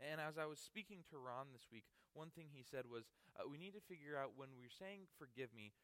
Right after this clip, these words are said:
we need to figure out, are we asking to be forgiven or to be excused? A-, and the, the primary difference between being forgiven and excused is when we say,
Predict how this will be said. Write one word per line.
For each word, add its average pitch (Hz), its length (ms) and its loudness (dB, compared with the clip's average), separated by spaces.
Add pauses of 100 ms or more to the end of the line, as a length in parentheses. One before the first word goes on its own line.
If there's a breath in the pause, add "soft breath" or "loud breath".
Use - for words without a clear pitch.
(180 loud breath)
we 139 80 -12
need 165 160 -2
to 151 140 -8 (100)
figure 147 160 4
out, 123 80 6
are 135 140 4
we 131 100 6
asking 131 400 0
to 127 60 -8
be 127 100 -4
forgiven 165 560 -2
or 135 160 -6
to 131 80 -6
be 120 160 -4
excused? - 720 -12 (480 loud breath)
A-, - 160 -4
and 151 320 -2 (480)
the, 151 160 0
the 139 160 -2
primary 180 480 0
difference 135 400 -4
between 123 400 -8
being 127 220 -6
forgiven 131 500 -2 (240 loud breath)
and 117 80 -12
excused 113 480 -6
is 107 80 -8
when 131 160 -6
we 131 80 -8
say, 208 380 0